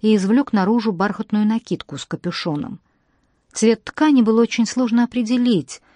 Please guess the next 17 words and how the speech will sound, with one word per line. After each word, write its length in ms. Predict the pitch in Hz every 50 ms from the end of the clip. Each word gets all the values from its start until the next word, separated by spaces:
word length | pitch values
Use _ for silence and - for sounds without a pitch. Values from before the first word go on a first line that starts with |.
| _ _ _ _ _ _
Она 200 | - 170 165 180
казалась 460 | - - 185 165 175 175 170 165 - -
то 120 | - 190
серой, 480 | - - - - 180 208 233 233 226 214
то 160 | - 190 175
тёмно-синей, 880 | - - 190 175 175 170 - - - 202 226 240 247 226 220 220 214 _ _ _ _ _ _
то 140 | - 311 302
почти 460 | - 240 226 - - - - - 214
болотной. 760 | 175 165 185 185 175 170 147 135 - - 147 143 - - - _ _ _ _ _ _ _ _ _ _ _ _ _ _ _ _ _ _
"Это 260 | - 156 147 - 190
тебе", — 540 | 185 - - 254 240 - 160 139 135 131 123 _ _ _ _ _ _ _
сказал 460 | - - - 175 156 151 151 147 156
Альют. 500 | 165 175 180 160 165 156 - - - - _ _ _ _ _ _ _ _ _ _ _ _ _ _ _ _ _ _ _ _ _ _ -
Алида 420 | 180 170 180 214 254 247 247 233
дотронулась 580 | 214 226 220 - 226 220 214 208 202 196 180 175
до 100 | 190 185
плаща. 560 | - 202 202 196 - - - 165 139 139